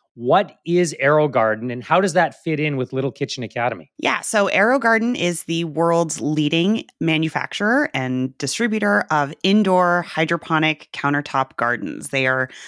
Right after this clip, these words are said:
Speaker 2: completely self-contained gardening units that grow fruit, fruiting vegetables, herbs, lettuce, pretty much anything that you'd like to grow indoors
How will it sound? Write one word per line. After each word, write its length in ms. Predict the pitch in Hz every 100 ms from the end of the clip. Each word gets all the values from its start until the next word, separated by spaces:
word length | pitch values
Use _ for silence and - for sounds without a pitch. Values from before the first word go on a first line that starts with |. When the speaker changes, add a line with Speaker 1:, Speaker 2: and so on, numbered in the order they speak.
| - -
Speaker 2:
completely 540 | 160 156 190 185 185
self-contained 720 | 190 170 160 165 - 156 156
gardening 440 | 156 147 147 143 143
units 460 | 143 202 - - -
that 180 | 147 -
grow 480 | - 143 143 143 147 _
fruit, 300 | - 240 233 _ -
fruiting 340 | - 277 262
vegetables, 680 | 214 208 196 196 185 185 175 -
herbs, 640 | 190 190 185 190 185 - - _ _ -
lettuce, 640 | 180 190 185 185 - - - _
pretty 260 | - 233 233
much 200 | 202 -
anything 400 | 170 196 185 180
that 80 | 165
you'd 180 | 165 156
like 200 | 160 165
to 100 | 156
grow 440 | 151 147 156 226 - _ _ _ -
indoors 720 | 190 196 170 180 247 262